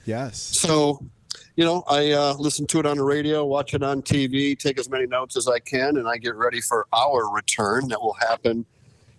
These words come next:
Speaker 2: in Kansas, and then we'll head off to Martinsville, and we'll wrap everything up in Phoenix.
Speaker 1: Excellent. I, I,
Speaker 2: Believe it or not.
Speaker 1: I, I, I mean, I can't believe we're, we got,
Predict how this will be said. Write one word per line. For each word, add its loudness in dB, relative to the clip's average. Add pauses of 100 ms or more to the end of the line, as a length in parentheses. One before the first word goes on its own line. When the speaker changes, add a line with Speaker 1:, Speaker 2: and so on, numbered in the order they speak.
Speaker 2:
in 4
Kansas, 2
and 2
then 2
we'll 2
head 2
off 0
to -2
Martinsville, 0
and -2
we'll -2
wrap 0
everything 0
up 0
in -2
Phoenix. -2
Speaker 1:
Excellent. -8
I, -4
I, -4
Speaker 2:
Believe 2
it 0
or 2
not. 0 (580)
Speaker 1:
I, -4
I, -6 (560)
I -2
mean, -4
I -2
can't -6
believe -4
we're, -2
we -8
got, -6